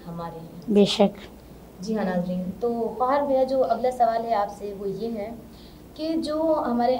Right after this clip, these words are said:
Speaker 1: आइमा और अहले बैत थे, तो जब इमाम हुसैन अलैहिस्सलाम की शहादत के बाद अरबईन आया और उसके बाद साल गुजरे, इमाम आए, एक इमाम गए, दूसरे इमाम आए, तो उन लोगों ने किस तरह से रोज़े अरबईन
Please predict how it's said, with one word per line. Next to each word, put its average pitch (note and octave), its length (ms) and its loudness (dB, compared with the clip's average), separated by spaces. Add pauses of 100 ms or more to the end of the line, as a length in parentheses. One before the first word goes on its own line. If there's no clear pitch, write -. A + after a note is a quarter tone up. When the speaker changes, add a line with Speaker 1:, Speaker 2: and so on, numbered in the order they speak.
Speaker 1:
आइमा A3+ 300 -4
और A3+ 320 -2
अहले G#3 340 0
बैत G#3 360 2
थे, F#3+ 180 -8 (580)
तो C4+ 80 0
जब C4+ 260 6 (800)
इमाम A#3 160 0
हुसैन A#3 420 -2
अलैहिस्सलाम A3 540 -2
की A3+ 140 -10
शहादत G#3 420 -4
के G#3+ 80 -8
बाद G3+ 280 2 (260)
अरबईन G3 500 -2
आया G3+ 320 0 (400)
और G3+ 200 4
उसके G3+ 280 -8
बाद G3+ 360 2 (560)
साल A3 280 4
गुजरे, G#3+ 280 -2
इमाम G#3+ 540 0
आए, G3+ 260 4 (560)
एक A3+ 180 -2
इमाम G#3 300 -2
गए, G3 200 2
दूसरे G#3 320 -6
इमाम G3 280 -4
आए, A3 120 -2
तो D4 140 -6
उन D#4+ 200 -6
लोगों D#4+ 240 0
ने D#4+ 120 -4
किस D#4+ 260 -4
तरह C4+ 300 2
से D4 140 -2
रोज़े B3+ 280 6
अरबईन A#3+ 560 2